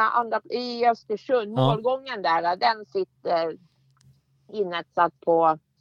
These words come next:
Speaker 1: på, det är en bild som man lätt kan falla tillbaka till och titta på då, för sin egen del.
Speaker 2: Men fin-,
Speaker 1: Det
Speaker 2: finns det
Speaker 1: är
Speaker 2: någon, finns det någon plump i protokollet?
Speaker 1: Det finns många plumpar, men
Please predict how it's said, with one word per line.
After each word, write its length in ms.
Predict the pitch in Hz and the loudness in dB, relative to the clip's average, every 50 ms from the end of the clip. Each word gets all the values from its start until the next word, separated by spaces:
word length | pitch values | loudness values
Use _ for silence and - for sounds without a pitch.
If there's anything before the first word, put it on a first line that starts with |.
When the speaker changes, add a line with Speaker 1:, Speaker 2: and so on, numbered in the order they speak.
| _ - - _ _ _ _ _ - | _ -20 -20 _ _ _ _ _ -4
Speaker 1:
på, 340 | - 160 160 160 85 82 85 85 85 82 78 78 69 55 57 57 50 - - - - _ _ _ _ _ _ _ _ _ _ _ _ _ _ _ _ _ _ _ _ _ _ _ _ _ _ _ _ _ _ _ - | -2 -2 0 0 0 0 0 0 0 0 0 0 -2 -2 -6 -8 -10 -14 -16 -18 -20 _ _ _ _ _ _ _ _ _ _ _ _ _ _ _ _ _ _ _ _ _ _ _ _ _ _ _ _ _ _ _ -4
det 120 | 202 190 | 2 6
är 120 | 220 208 196 | 6 6 8
en 60 | 202 | 8
bild 300 | 185 196 196 185 185 - | 8 8 8 8 4 -2
som 140 | - 202 185 | -2 0 2
man 140 | 185 180 180 | 4 4 6
lätt 160 | 185 185 - _ _ | 6 4 4 _ _
kan 180 | - 180 170 165 | 2 4 4 4
falla 300 | - - 175 175 170 170 | 2 2 4 4 2 0
tillbaka 480 | - 175 170 180 180 - - - 180 | 0 2 4 4 4 4 2 -2 -4
till 280 | 170 - 165 170 160 160 - - _ _ _ _ | -2 0 0 0 0 -2 -8 -12 _ _ _ _
och 100 | - - | -14 -4
titta 360 | - 190 175 - - - 165 151 | 0 0 0 2 4 4 4 4
på 200 | - 165 156 143 | 6 6 6 6
då, 180 | 143 151 156 - _ _ | 6 4 2 0 _ _
för 80 | - 170 | -8 -8
sin 180 | - 165 160 160 | -6 -6 -4 -2
egen 320 | 160 156 151 156 156 151 151 | -2 -2 -2 -2 -4 -6 -2
del. 200 | - 156 156 147 _ _ _ _ - - - _ _ | -2 -2 -2 -2 _ _ _ _ -20 -20 -20 _ _
Speaker 2:
Men 180 | - 151 143 127 | -2 -2 0 0
fin-, 180 | - 147 143 | 2 2 4
Speaker 1:
Det 60 | 190 185 | 6 8
Speaker 2:
finns 220 | 180 175 165 165 | 8 8 8 6
det 80 | 170 170 | 4 4
Speaker 1:
är 20 | |
Speaker 2:
någon, 280 | 190 208 208 214 202 185 | 4 4 2 2 0 -2
finns 280 | - - 147 139 - | -2 0 0 0 2
det 80 | - 170 | 2 2
någon 140 | 185 208 214 | 2 2 2
plump 380 | - - 208 170 139 123 127 | 4 4 6 6 6 4 2
i 60 | 147 131 | 2 2
protokollet? 840 | - 139 139 - 143 127 135 120 113 113 110 110 - - - - - _ _ _ _ _ _ _ _ _ _ _ _ _ _ _ _ _ _ _ _ _ _ _ | 2 2 2 2 2 4 4 4 4 4 0 -2 -4 -6 -12 -16 -16 _ _ _ _ _ _ _ _ _ _ _ _ _ _ _ _ _ _ _ _ _ _ _
Speaker 1:
Det 120 | - 165 151 | -12 -8 -4
finns 260 | 185 175 175 170 - | -2 -2 0 0 2
många 300 | 190 190 185 175 185 190 | 4 4 8 8 8 8
plumpar, 420 | - 220 220 208 190 - 185 180 | 10 10 8 8 10 10 8 8
men 200 | 190 214 214 214 | 8 8 2 0